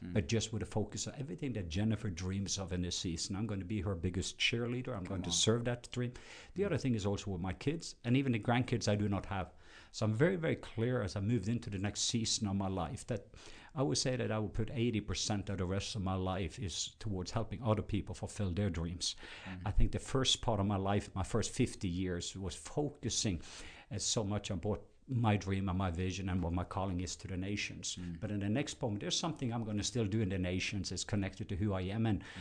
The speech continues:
Speaker 2: and this next move. That's why it's a Kingdom Family Movement.
Speaker 1: Mm.
Speaker 2: But I realized that we're gonna see one hundred nation in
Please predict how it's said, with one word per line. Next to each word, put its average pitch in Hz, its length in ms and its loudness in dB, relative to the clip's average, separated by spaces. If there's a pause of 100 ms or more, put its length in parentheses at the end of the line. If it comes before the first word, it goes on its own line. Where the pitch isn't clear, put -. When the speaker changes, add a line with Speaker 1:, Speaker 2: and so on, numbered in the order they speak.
(180)
Speaker 2:
and 104 120 2
this 95 200 0
next 104 260 0
move. 101 480 4
That's 104 220 -2
why 107 80 0
it's - 120 -2
a 104 40 0
Kingdom 98 320 2
Family 90 340 0
Movement. 90 580 4
Speaker 1:
Mm. 90 80 -10 (280)
Speaker 2:
But 107 100 0
I 104 40 4
realized 120 520 0
that 98 140 0
we're 101 80 0
gonna 95 160 0
see 104 160 -2
one 117 260 2
hundred 107 400 0
nation 101 640 0
in 101 160 -2